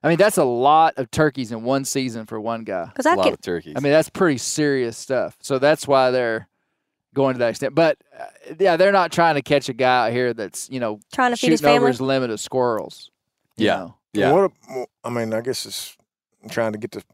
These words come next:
Speaker 4: the, the bigger guy and probably take down more people, but I don't understand how you can go along with forty to sixty turkey kills and just, I mean,
Speaker 1: Right.
Speaker 4: at some point in time, this is what we're trying to stop.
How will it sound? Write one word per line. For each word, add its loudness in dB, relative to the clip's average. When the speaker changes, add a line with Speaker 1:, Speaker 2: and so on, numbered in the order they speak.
Speaker 4:
the, -10
the -12
bigger -6
guy -6
and -10
probably 0
take -4
down -6
more -6
people, -4
but -8
I -4
don't -4
understand -6
how -4
you -4
can -10
go -4
along -6
with -10
forty -6
to -12
sixty -10
turkey -12
kills -12
and -20
just, -16
I -16
mean, -12
Speaker 1:
Right. 0
Speaker 4:
at -4
some 2
point 2
in -8
time, 0
this -4
is -4
what -4
we're -8
trying -2
to -8
stop. -2